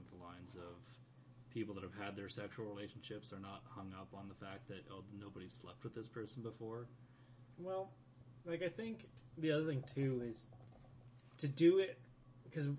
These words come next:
Speaker 2: mostly people are reading erotica to get off to it. Um, as a wonderful book I picked up at Chapters, just to kinda look through it,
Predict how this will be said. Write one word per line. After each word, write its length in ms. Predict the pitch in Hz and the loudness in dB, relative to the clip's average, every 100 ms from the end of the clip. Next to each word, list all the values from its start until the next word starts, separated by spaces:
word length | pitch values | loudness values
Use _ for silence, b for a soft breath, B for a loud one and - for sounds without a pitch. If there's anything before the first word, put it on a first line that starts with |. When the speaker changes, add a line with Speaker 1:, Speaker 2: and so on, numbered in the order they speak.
| - | -2
Speaker 2:
mostly 480 | 170 175 220 - 165 | 2 4 4 4 4
people 320 | 143 147 147 | 4 2 6
are 100 | 135 | 6
reading 260 | 127 131 123 | 6 4 2
erotica 680 | 120 117 120 117 123 110 107 - - - - - - - - - - - | 0 0 2 0 -2 -6 -6 -12 -18 -20 -20 -20 -20 -20 -20 -20 -18 -2
to 520 | 143 139 131 127 123 - - 135 | 6 6 8 4 0 -6 -8 0
get 180 | 139 123 | 2 4
off 200 | 120 117 - | 0 -4 -8
to 80 | - | -14
it. 280 | - 120 - - - - - - - - - | -14 -14 -16 -18 -20 -20 -18 -18 -18 -18 -12
Um, 400 | 123 120 113 110 120 - 120 | -8 -6 -6 -8 -10 -10 -6
as 120 | 120 | -4
a 80 | 120 | -2
wonderful 420 | 120 160 156 143 | 0 0 0 -2
book 200 | 139 131 127 | -2 0 0
I 40 | |
picked 280 | - 127 135 | 0 -2 0
up 140 | 123 | -4
at 100 | 135 | -6
Chapters, 540 | - 123 117 123 117 113 - - - - | -4 -2 -2 -2 -2 -4 -8 -14 -14 -6
just 140 | 143 | -4
to 100 | 143 | -2
kinda 240 | 139 127 120 | -2 0 0
look 300 | 117 127 127 - | 2 0 0 -6
through 260 | 127 131 117 | 0 2 2
it, 120 | 113 | -2